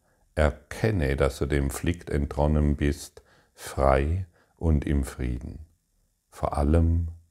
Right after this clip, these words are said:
denk daran, dass du ein einziges Problem hast und dass es eine einzige Lösung gibt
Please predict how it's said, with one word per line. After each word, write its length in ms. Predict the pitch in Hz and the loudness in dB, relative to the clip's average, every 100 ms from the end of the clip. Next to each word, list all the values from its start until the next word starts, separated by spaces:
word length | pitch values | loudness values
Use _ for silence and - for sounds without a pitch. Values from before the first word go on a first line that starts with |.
| - | -2
denk 320 | 73 64 - | -2 -2 -6
daran, 600 | 62 60 62 62 60 64 _ - - - | -6 -4 -4 -4 -6 -10 _ -20 -20 -2
dass 160 | 78 - | -2 6
du 100 | 78 | 6
ein 240 | 80 76 | 6 4
einziges 760 | 80 85 98 98 - 98 92 - | 2 2 2 -2 -6 -6 -6 -6
Problem 680 | - 85 76 73 76 76 71 | -4 -4 0 0 2 0 0
hast 420 | 73 - - - - - | 0 -2 -14 -20 -20 -12
und 300 | - 80 80 | 0 0 4
dass 220 | 87 104 113 | 4 4 0
es 140 | 98 | -2
eine 360 | 78 73 71 - | 0 0 0 -4
einzige 720 | - 80 90 90 - - 92 78 | -2 0 0 -4 -6 -8 2 4
Lösung 600 | 71 73 69 73 65 64 | 4 4 2 0 -2 -2
gibt 380 | 76 78 - | -4 -4 -10